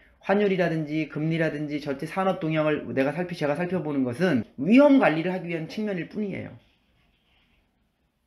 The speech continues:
그게 전부입니다. 중요한 것은 투자를 어떤 식으로든 공부해야 하고 이해해야 되고, 자본시장을 여러분들이 손 안에서 움직일 수 있어야 된다는 겁니다.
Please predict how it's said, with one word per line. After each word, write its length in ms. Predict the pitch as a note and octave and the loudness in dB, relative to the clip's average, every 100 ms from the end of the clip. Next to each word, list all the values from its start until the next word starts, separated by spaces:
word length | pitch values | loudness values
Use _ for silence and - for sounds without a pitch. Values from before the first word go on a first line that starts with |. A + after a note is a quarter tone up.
| _ | _
그게 200 | - F#3+ | -2 2
전부입니다. 460 | F3 A#2+ G#2 G#2 A2 - _ | 2 0 -2 -8 -12 -18 _
중요한 380 | - D3+ D#3+ D3 | -6 -2 0 -2
것은 440 | B2+ D3+ D3 A2+ - _ _ | -4 -4 -6 -6 -12 _ _
투자를 680 | - G#3 F#3 F#3 D3+ A#2+ _ - | -4 2 2 2 -2 -4 _ -8
어떤 340 | C3 C3+ F3 | -8 -4 -4
식으로든 600 | D#3+ D3+ C#3 C#3 D3 C#3 - _ _ | -4 -4 -6 -6 -6 -8 -12 _ _
공부해야 520 | C#3 C#3 D3+ C#3+ C3+ | -2 2 2 2 0
하고 420 | A#2 C3+ E3 E3+ _ _ _ - | -2 -4 -6 -6 _ _ _ -10
이해해야 520 | C3 D#3 D#3+ D3+ C3+ | 0 2 4 2 0
되고, 440 | A#2 A2+ D3+ D#3+ _ _ _ | -2 -4 -6 -8 _ _ _
자본시장을 640 | - C3 E3 D#3 D#3 D3 | -4 0 0 0 -2 0
여러분들이 680 | C3+ B2 A#2+ A#2 A#2+ D#3+ D#3+ _ _ - | 0 0 -2 -2 -2 -2 -6 _ _ -20
손 260 | - G#3 | -4 -2
안에서 640 | B2 A#2+ B2 C#3+ E3 - _ - | 0 0 0 -2 -4 -8 _ -10
움직일 400 | C#3 D3+ D3 C#3 | -2 0 0 -4
수 120 | C3 | -4
있어야 280 | C3 A#2 D3+ | -4 -2 -2
된다는 400 | D3 B2 A2+ G#2+ | -2 -2 -4 -8
겁니다. 320 | G#2+ G#2 - | -10 -12 -14